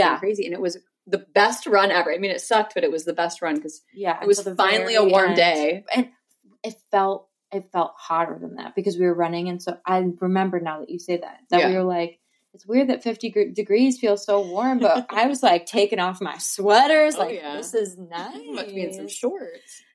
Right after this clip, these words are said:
Speaker 1: Yeah, so they canceled on us two months in advance, and I was panicking, and I was like, Gabby was, like, really upset too, and I felt bad, so I was like, "No, I'm determined to find us
Speaker 2: <laughs>
Speaker 1: a damn race." I found just, I think, three. We had three options.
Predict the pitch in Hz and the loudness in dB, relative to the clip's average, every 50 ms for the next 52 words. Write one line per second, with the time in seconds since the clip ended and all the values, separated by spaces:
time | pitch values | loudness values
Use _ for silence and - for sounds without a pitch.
0 | _ _ _ _ _ _ _ _ 208 226 226 220 214 - 247 220 233 226 233 226 | _ _ _ _ _ _ _ _ 2 4 4 4 4 0 0 2 4 2 2 2
1 | - 247 240 233 - 247 240 240 226 214 214 214 214 208 208 - - - _ _ | 2 2 2 2 0 0 0 2 2 0 0 -2 -2 -4 -6 -8 -14 -20 _ _
2 | - - - 190 175 185 185 190 185 185 196 190 175 175 170 160 156 156 156 160 | -20 -10 -8 -8 -6 -4 -6 -6 -6 -8 -10 -8 -4 -4 -4 -4 -4 -8 -10 -14
3 | - - - - 180 165 160 160 160 160 - - - - - - - - 160 165 | -16 -16 -8 -6 -2 0 0 0 0 -2 -4 -10 -12 -12 -12 -12 -12 -8 -6 -4
4 | 170 - - 180 - 170 170 160 156 156 151 160 151 151 - _ _ _ _ _ | -4 -4 -4 -8 -8 -8 -8 -6 -6 -6 -4 -4 -4 -6 -6 _ _ _ _ _
5 | _ _ _ 185 175 _ _ _ _ _ _ _ _ _ 196 185 185 208 233 240 | _ _ _ -20 -20 _ _ _ _ _ _ _ _ _ 4 4 6 6 4 4
6 | 233 247 254 254 214 202 202 185 190 202 196 - - 226 202 - - - - 190 | 4 6 4 4 4 4 0 2 2 0 -2 2 2 2 2 2 -6 -4 -2 0
7 | 180 175 175 175 175 175 175 180 175 170 170 175 170 165 170 - 180 175 175 170 | 0 2 0 0 0 -2 -4 -6 -8 -6 -6 -8 -8 -8 -4 0 2 4 4 4
8 | 170 170 175 175 175 185 180 180 175 170 170 - _ 175 170 151 - 147 156 175 | 2 2 0 -2 -4 -6 -6 -4 -4 -6 -8 -8 _ -6 -6 -6 -6 -8 -8 -8
9 | 208 254 254 254 - - 185 180 180 175 180 262 247 - 170 156 247 - 175 170 | -6 -6 -8 -10 -8 -6 -4 -4 -4 -2 -2 -2 -2 0 2 2 2 4 4 2
10 | 175 175 - 247 - - 254 - - 196 190 170 160 156 156 156 156 151 160 156 | 2 0 -4 -12 -14 -16 -10 -6 -6 0 0 0 0 0 -2 -4 -6 -6 -6 -8
11 | - - _ - _ _ - 202 196 190 185 180 185 - - - - _ _ _ | -12 -16 _ -20 _ _ -8 -2 0 0 0 0 -2 -6 -10 -12 -14 _ _ _
12 | _ _ _ _ _ 180 185 247 311 349 - - 180 170 160 139 - 165 170 _ | _ _ _ _ _ -4 0 0 0 0 0 0 2 2 2 2 0 -4 -10 _
13 | _ _ _ 196 185 180 180 - 180 190 220 240 170 165 165 165 - - - - | _ _ _ -2 -2 -2 -2 -2 0 4 4 4 4 4 0 -2 -4 -8 -8 -8
14 | - - - 175 175 180 180 - - | -8 -8 -10 -10 -10 -10 -12 -14 -14